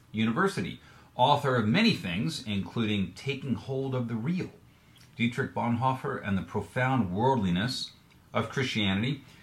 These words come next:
and a, a revised volume, uh, recently put out called Baptist and the Catholic Tradition,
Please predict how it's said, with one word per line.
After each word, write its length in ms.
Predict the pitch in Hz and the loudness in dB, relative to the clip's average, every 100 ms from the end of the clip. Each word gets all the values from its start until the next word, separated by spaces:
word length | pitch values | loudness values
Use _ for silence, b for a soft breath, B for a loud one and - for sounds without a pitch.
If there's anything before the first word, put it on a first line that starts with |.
| b b - | b b 0
and 400 | 139 147 143 135 | 4 6 4 2
a, 340 | 131 135 131 | 4 6 6
a 160 | 127 127 | 4 4
revised 560 | 120 131 214 254 196 | 6 8 8 8 4
volume, 500 | 95 101 85 92 196 - - - | 2 2 2 2 0 -4 -8 -2
uh, 260 | 110 101 | 0 2
recently 520 | 98 113 120 95 82 85 - | 2 2 0 0 -2 -4 -4
put 180 | - 104 | 0 4
out 220 | 120 123 | 4 2
called 280 | 127 104 82 | 0 0 2
Baptist 600 | 110 180 - 202 - - - - - | 4 4 4 0 0 -10 -20 -20 -4
and 120 | 117 | 0
the 60 | 110 | 0
Catholic 420 | - 139 - 139 | 2 2 6 4
Tradition, 520 | - 151 180 - 80 | 2 -2 -2 -4 -8